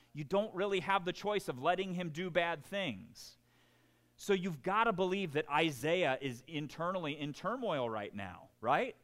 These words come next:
He doesn't know if he's gonna be run from his life, 'cause there've been prophets before Isaiah,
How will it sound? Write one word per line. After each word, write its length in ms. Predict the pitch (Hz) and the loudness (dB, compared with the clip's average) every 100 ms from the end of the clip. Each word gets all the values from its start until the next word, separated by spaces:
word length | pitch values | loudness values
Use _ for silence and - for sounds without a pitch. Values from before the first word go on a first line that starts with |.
| _ _ - | _ _ -6
He 80 | 185 | 0
doesn't 260 | 233 208 | 0 2
know 140 | 185 247 | 2 2
if 80 | - | 0
he's 140 | 180 | -4
gonna 160 | 180 165 | -2 -2
be 140 | 147 | -2
run 300 | 127 147 214 | 2 2 2
from 160 | - 185 | -2 -4
his 120 | 147 | 0
life, 240 | 156 233 | 0 0
'cause 140 | - 127 | -2 0
there've 160 | 160 | 0
been 160 | 190 196 | 0 -2
prophets 420 | 208 208 214 220 | 4 4 4 -4
before 420 | 190 208 226 277 | -6 -2 2 4
Isaiah, 560 | 247 196 175 175 180 180 | 4 2 4 4 4 0